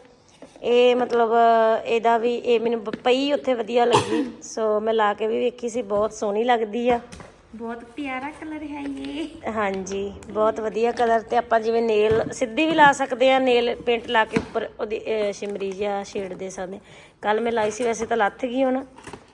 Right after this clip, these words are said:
Speaker 1: ਇੱਥੇ ਲਾਈ ਸੀਗੀ।
Speaker 2: ਪਰ ਬੜੀ ਪੱਕੀ ਏ, ਹੈ ਨਾ?
Speaker 1: ਪੱਕੀ ਬਹੁਤ, ਲੱਥਦੀ ਨੀ ਗੀ। ਮਤਲਬ ਉਹਦੀ, ਉਹ ਵਿੱਚੋਂ ਨਿਕਲ ਗਏ ਕੁਛ ਕੁ, ਉਹ ਵੀ ਮੈਂ ਗਿੱਲੀ ਗਿੱਲੀ ਪੂੰਝਦੀ ਸੀ ਤਾਂ ਕਰਕੇ।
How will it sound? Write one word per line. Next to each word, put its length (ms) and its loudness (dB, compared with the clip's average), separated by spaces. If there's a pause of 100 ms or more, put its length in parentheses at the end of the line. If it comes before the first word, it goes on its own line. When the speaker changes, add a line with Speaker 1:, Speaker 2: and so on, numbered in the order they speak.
(220)
Speaker 1:
ਇੱਥੇ 240 -10
ਲਾਈ 240 -6
ਸੀਗੀ। 300 -12
Speaker 2:
ਪਰ 100 -10
ਬੜੀ 180 -8
ਪੱਕੀ 640 -12
ਏ, 60 -10
ਹੈ 120 -12
ਨਾ? 100 -8
Speaker 1:
ਪੱਕੀ 440 -6
ਬਹੁਤ, 360 -2
ਲੱਥਦੀ 540 -4
ਨੀ 260 -8
ਗੀ। 100 -10 (760)
ਮਤਲਬ 280 4
ਉਹਦੀ, 580 4
ਉਹ 220 6
ਵਿੱਚੋਂ 320 0
ਨਿਕਲ 300 2
ਗਏ 240 2
ਕੁਛ 300 -2
ਕੁ, 260 -4 (1700)
ਉਹ 100 0
ਵੀ 100 4
ਮੈਂ 120 4
ਗਿੱਲੀ 280 2
ਗਿੱਲੀ 240 0
ਪੂੰਝਦੀ 460 -4
ਸੀ 140 -4
ਤਾਂ 260 -2
ਕਰਕੇ। 440 -2